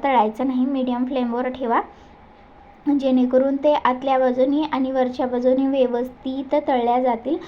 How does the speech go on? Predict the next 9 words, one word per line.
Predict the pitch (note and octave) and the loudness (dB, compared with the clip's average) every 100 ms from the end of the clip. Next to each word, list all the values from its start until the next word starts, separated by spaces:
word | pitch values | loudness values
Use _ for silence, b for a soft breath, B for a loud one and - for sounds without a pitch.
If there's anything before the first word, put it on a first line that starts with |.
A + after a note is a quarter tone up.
| B B B - - | B B B -20 -4
काही | C4+ C4+ | 0 0
काही | C4+ C#4 D4 | 0 0 0
जागी | C4 D4 C4 C4 C#4 | 2 2 4 -2 -4
त्याला | C#4+ C4+ C4+ C4 | 0 2 2 2
तव्यावर | C4+ C4 B3+ B3+ D#4 | 2 6 4 4 2
भाजून | C#4+ C4+ C4+ C4 D4+ | 0 -4 -4 -2 0
नंतर | C#4+ C4 B3+ D4 E4 | 0 0 -2 -4 0
तळलं | D4 C4+ A#3+ B3+ | 2 4 2 2
जातं, | D4+ B3 A3+ | 2 2 -4